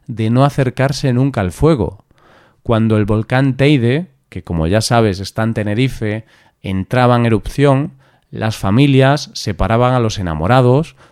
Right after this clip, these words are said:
por temor a la profecía. Creían que esa era la razón de las erupciones del volcán. Pero claro, el amor mueve montañas, y los jóvenes enamorados se reunieron en La Gomera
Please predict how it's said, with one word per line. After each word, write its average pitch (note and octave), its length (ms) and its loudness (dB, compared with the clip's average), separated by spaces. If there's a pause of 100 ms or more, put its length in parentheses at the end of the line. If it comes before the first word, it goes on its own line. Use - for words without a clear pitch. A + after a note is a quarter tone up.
(120)
por A#2 220 0
temor C3 540 2
a B2 100 -4
la A2+ 160 -2
profecía. G2+ 760 -4 (400)
Creían B2+ 420 2
que B2+ 160 -2
esa C3 260 -2
era B2+ 140 0
la B2 120 -2
razón A#2+ 460 -2
de D3 80 -2
las A#2+ 220 -4
erupciones A2 500 -4
del G#2 140 -4
volcán. F#2 560 -4 (440)
Pero F2+ 200 -4
claro, C3+ 380 0 (240)
el A2 180 -2
amor C#3+ 420 4 (120)
mueve B2 360 2
montañas, A#2 840 0 (320)
y C3+ 100 -4
los C3+ 180 2
jóvenes D#3 440 2
enamorados B2+ 600 2
se A#2+ 200 -6
reunieron A#2 520 0
en A2 160 0
La G2+ 80 -2
Gomera B2 640 0